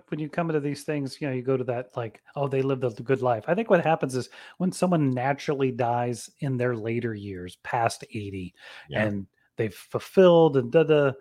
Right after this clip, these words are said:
Speaker 1: and you're like, "Yeah, they've, they've come through. They've, they've fulfilled a good life." But when you, one, the dude looked like he's thirty perpetually.
Speaker 2: Yeah.
Speaker 1: He does not look his age.
Speaker 2: Dude.
Speaker 1: Like, I, I, I did the math and realized that means he was sixty-five when he made Pee-wee's Big,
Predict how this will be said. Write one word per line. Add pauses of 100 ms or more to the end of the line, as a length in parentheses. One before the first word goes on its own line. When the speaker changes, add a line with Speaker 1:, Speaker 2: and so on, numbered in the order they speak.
(240)
Speaker 1:
and
you're
like,
"Yeah,
they've, (160)
they've
come
through.
They've,
they've
fulfilled
a
good
life."
But
when (380)
you,
one, (100)
the
dude
looked
like
he's (600)
thirty (420)
perpetually.
Speaker 2:
Yeah.
Speaker 1:
He
does
not
look
his
age. (240)
Speaker 2:
Dude.
Speaker 1:
Like,
I, (340)
I,
I
did
the
math
and
realized
that
means
he
was
sixty-five
when
he
made (200)
Pee-wee's
Big,